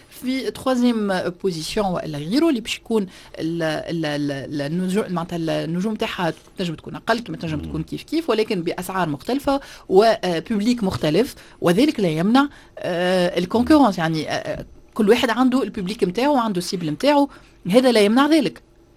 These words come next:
Speaker 1: في المطلق نجم نحكيو.
Speaker 2: في المطلق، أما
Speaker 1: مم.
Speaker 2: dans la réalité, c'est une concurrence sauvage. فما un bradage des prix صار. باش الناس تخدم يقول لك: "موا جو، جيكيليبر" واحد
Speaker 1: مم.
Speaker 2: كل شيء. تعرفوا لي زيتود الكل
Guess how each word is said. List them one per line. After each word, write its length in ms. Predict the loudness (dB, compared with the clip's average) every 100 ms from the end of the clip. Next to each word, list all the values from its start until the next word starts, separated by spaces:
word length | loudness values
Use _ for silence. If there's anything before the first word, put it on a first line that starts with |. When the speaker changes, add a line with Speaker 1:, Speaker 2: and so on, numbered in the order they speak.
| _
Speaker 1:
في 100 | 2
المطلق 480 | 6 4 2 -10 -6
نجم 260 | -4 -4
نحكيو. 380 | -6 -6 -2 -2
Speaker 2:
في 100 | 0
المطلق، 500 | 0 0 0 -4 -4
أما 180 | 0 0
Speaker 1:
مم. 60 | 2
Speaker 2:
dans 200 | 2 2
la 120 | 2
réalité, 640 | 0 0 -2 -4 -2 -2 -4 -18 -10
c'est 240 | -6 -6
une 160 | -4 -4
concurrence 500 | -4 -4 -4 -4 -6
sauvage. 440 | -8 -8 -14 -20 -12
فما 300 | -6 -4 -4
un 140 | -4
bradage 340 | -2 -2 -2 -4
des 260 | -8 -6
prix 260 | -4 -4 -6
صار. 200 | -10 -10 -16 _ -20 -20 -20 -20 -20 -14
باش 180 | -8 -4
الناس 260 | -4 2
تخدم 400 | 2 2 0 0
يقول 260 | 0 0 -2
لك: 140 | 0
"موا 420 | 2 4 4 2
جو، 600 | 2 0 2 2 0 2
جيكيليبر" 680 | 4 4 4 4 4 2 0
واحد 140 | -2 -2
Speaker 1:
مم. 120 | -4
Speaker 2:
كل 160 | -4
شيء. 260 | -6 -4 -6 -8 -20 -20 -20 -20 0
تعرفوا 400 | 6 8 6 2
لي 120 | 2 4
زيتود 380 | 2 2 -2
الكل 400 | 0 4 4 2